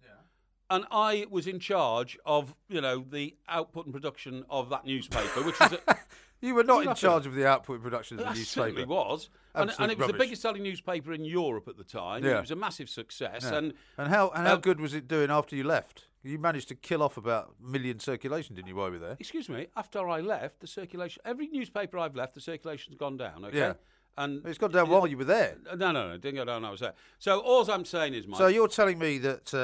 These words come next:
Speaker 1: if I ring Piers Morgan up and say, "Who do you owe it all to, Piers?"
Speaker 2: No, no,
Speaker 1: Is
Speaker 2: no,
Speaker 1: it
Speaker 2: Mike.
Speaker 1: Mike Parry?
Speaker 2: No, Mike, what I'm advising you to do is this.
Speaker 1: Yeah.
Speaker 2: Don't ring Piers Morgan up. You'll make a fool of yourself.
Speaker 1: Why?
Speaker 2: He'll, he'll, well, he'll look at the,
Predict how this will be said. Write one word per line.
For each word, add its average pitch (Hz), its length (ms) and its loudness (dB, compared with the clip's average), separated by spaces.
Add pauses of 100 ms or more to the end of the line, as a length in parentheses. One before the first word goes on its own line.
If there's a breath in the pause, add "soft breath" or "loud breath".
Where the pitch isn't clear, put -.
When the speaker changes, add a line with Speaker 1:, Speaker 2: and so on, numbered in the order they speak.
Speaker 1:
if 127 100 -6
I 160 60 4
ring 139 280 -2
Piers 127 280 -6
Morgan 110 280 -8
up 95 180 -8
and 101 80 -20
say, 107 320 -2 (400)
"Who 175 180 0
do 135 80 -4
you 143 140 2
owe 135 100 4
it 117 80 0
all 117 180 -6
to, 120 240 -4
Piers?" 92 400 -10
Speaker 2:
No, 107 180 -8
no, 113 120 -6
Speaker 1:
Is 135 140 -6
Speaker 2:
no, 143 60 -2
Speaker 1:
it 98 80 -8
Speaker 2:
Mike. 139 120 -2
Speaker 1:
Mike 135 140 -4
Parry? 147 380 0 (140)
Speaker 2:
No, 101 160 -10 (120)
Mike, 110 260 -12 (120)
what 147 200 -6
I'm 143 160 -2
advising 117 500 -8
you 82 100 -20
to 73 100 -20
do 80 120 -16
is 98 120 -14
this. 131 200 -10 (240)
Speaker 1:
Yeah. 139 80 -4
Speaker 2:
Don't 151 140 -8
ring 90 220 -12
Piers 76 220 -18
Morgan 85 280 -12
up. 98 100 -14
You'll 120 120 -14
make 113 140 -16
a - 40 -20
fool 151 160 -12
of 123 60 -14
yourself. 80 440 -18
Speaker 1:
Why? 117 140 -4
Speaker 2:
He'll, 110 120 -2
he'll, 123 200 -8
well, 156 140 -8
he'll 110 80 -8
look 123 180 -8
at 107 100 -16
the, - 60 -20